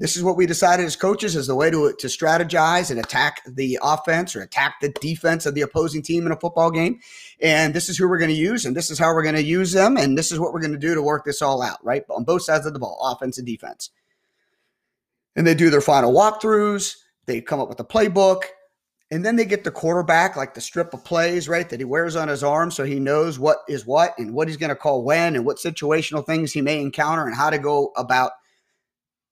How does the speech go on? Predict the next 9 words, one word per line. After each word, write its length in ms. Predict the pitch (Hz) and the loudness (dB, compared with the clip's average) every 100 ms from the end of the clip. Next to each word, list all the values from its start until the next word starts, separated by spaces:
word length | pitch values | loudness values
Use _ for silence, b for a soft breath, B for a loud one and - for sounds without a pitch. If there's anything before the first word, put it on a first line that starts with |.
| _ _ _ _ _ - | _ _ _ _ _ -8
acting 360 | 113 117 123 113 | -6 -4 -6 -6
out 140 | 98 | -4
on 160 | 123 120 | -2 -2
the, 200 | 131 - | -4 -4
on 120 | 123 | -4
that 180 | 131 135 | -4 -4
game 160 | 131 | -6
plan. 240 | 277 95 - _ _ _ _ _ _ _ _ _ _ - b b b b b 160 | -6 -10 -16 _ _ _ _ _ _ _ _ _ _ -16 b b b b b 2
And 400 | 165 160 160 | 4 4 0